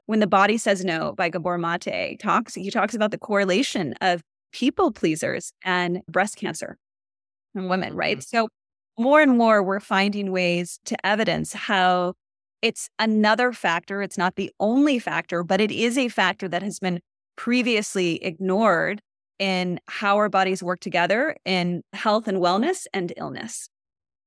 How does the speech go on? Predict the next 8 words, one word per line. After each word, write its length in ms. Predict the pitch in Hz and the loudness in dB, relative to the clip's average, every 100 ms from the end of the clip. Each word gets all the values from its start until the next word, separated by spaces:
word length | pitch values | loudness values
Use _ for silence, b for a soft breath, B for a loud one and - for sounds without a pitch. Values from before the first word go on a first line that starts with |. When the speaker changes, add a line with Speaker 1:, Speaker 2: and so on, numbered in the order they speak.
| _ _ | _ _
Speaker 1:
So 340 | - 285 269 - _ _ - | 2 4 4 -4 _ _ 0
going 400 | 277 294 370 349 | 4 6 6 6
back 340 | 214 196 208 - | 6 4 2 -4
to 580 | - 180 160 165 165 - _ _ _ - | -4 -2 -2 -4 -6 -10 _ _ _ -8
attachment 720 | 202 - 214 202 - 220 196 | -6 -2 0 0 2 0 0
trauma, 460 | - 185 180 175 165 | -2 -2 0 0 -2
attachment 720 | 156 - 165 - 196 160 - | -4 -6 -6 -4 -4 -4 -4
wounding, 720 | 165 165 170 151 135 92 | -4 -2 -2 -4 -4 -8